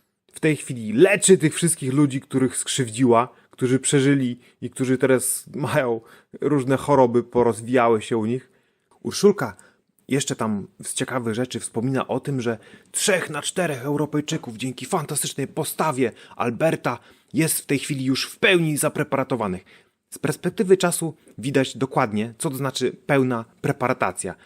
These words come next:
Czyli wtedy to była pełna preparatacja dwie, Mówili, że weź dwie i wracaj do normalności, wszystko wróci do normy,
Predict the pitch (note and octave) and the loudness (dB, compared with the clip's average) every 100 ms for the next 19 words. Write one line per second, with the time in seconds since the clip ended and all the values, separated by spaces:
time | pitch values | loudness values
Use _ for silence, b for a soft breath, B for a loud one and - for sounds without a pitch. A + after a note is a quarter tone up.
0 | b - B2+ G2 G3+ F#3 C#3 B2 B2 A#2 | b -4 -2 0 2 2 0 0 0 -2
1 | _ D3+ C#3 B2 B2+ A#2+ A#2 B2+ A#2+ F#2+ | _ 0 2 0 -2 0 0 0 -2 -6
2 | F2+ G2+ C#3+ D#3+ - _ _ - A2 B2 | -6 2 2 2 -4 _ _ -8 -4 -4
3 | A2+ A2+ G#2+ C#3+ A2 A2 C#3 A#2+ F#2+ A2+ | -2 -2 0 -2 0 2 4 2 -2 -6
4 | G#2 G2+ C3+ A#2+ A2+ A2+ G#2 G#2 A2 C#3+ | -2 0 -2 -2 -2 -2 0 0 0 -2
5 | - A#3+ G3 D3 C3+ B2+ A2 - A2+ G#2+ | -2 -2 -4 -6 -4 -4 -6 -8 -4 0
6 | B2 D#3+ C4+ | 0 0 -4